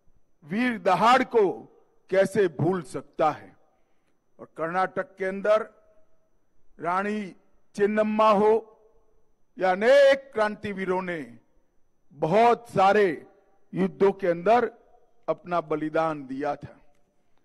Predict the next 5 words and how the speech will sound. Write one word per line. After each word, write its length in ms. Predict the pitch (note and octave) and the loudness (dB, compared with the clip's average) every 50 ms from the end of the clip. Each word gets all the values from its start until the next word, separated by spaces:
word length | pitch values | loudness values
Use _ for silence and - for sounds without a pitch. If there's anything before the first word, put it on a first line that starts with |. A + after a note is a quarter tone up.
| _ _ _ - | _ _ _ -10
यहां 240 | D3+ D#3+ E3+ F#3+ G3+ | -8 -4 -2 -2 -2
पर 480 | G3 - A3 A3 A3 A3+ A3 - _ _ _ _ _ _ _ _ _ _ _ _ _ _ _ _ _ _ _ - | 0 2 4 4 4 2 0 -6 _ _ _ _ _ _ _ _ _ _ _ _ _ _ _ _ _ _ _ -12
वीर 300 | C#3 F3+ A3 A#3+ A#3+ A3 | -6 -4 -2 -2 -4 -4
सावरकर 680 | - - G#3+ G3 G3 G#3 A3 A3+ G#3+ A3 A3+ A3 G#3+ | -4 -2 0 0 2 2 0 -2 -2 -2 -4 -4 -4
के 320 | G#3 - A3+ A3+ G#3+ G3 | -2 0 2 2 2 2